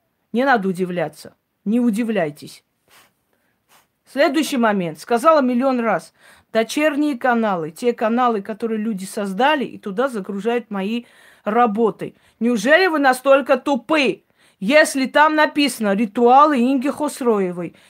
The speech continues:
если там мой ролик с моим голосом, если внизу сказано:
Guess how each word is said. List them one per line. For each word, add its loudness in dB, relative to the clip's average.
если 0
там 4
мой 6
ролик 2
с -16
моим -2
голосом, 0
если 0
внизу 0
сказано: 0